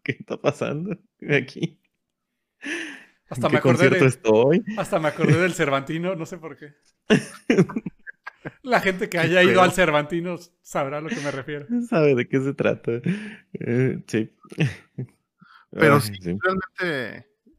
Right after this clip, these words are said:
Speaker 3: yo ahorita, en cuanto vi la, la noticia, o sea,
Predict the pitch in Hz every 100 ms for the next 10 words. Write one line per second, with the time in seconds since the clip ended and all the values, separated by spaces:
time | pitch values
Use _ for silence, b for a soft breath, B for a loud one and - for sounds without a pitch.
0 | - 127 131 170 180 180 123 127 139 143
1 | 139 117 107 110 113 117 117 127 143 151
2 | 104 104 101 101 131 160 165 139 _ _
3 | _ 104 - 101 98 90 76